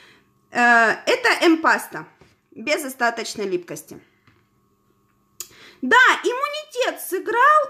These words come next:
и, и все, и вот, здрасте, грибок, приехали. Ну, то есть, это, это недостаток иммунной системы,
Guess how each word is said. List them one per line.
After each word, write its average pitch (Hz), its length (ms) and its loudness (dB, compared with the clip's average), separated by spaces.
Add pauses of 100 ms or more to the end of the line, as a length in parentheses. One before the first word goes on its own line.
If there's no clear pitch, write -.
(120)
и, 349 760 -2
и 285 100 -4
все, 320 340 -4 (140)
и 330 60 4
вот, 294 260 -2
здрасте, 247 440 -4
грибок, 208 440 -8
приехали. 165 680 -10 (560)
Ну, 240 200 -2
то 226 160 0
есть, 180 320 0
это, 247 220 0
это 196 280 0
недостаток 320 800 0 (180)
иммунной 320 800 0
системы, 185 840 -8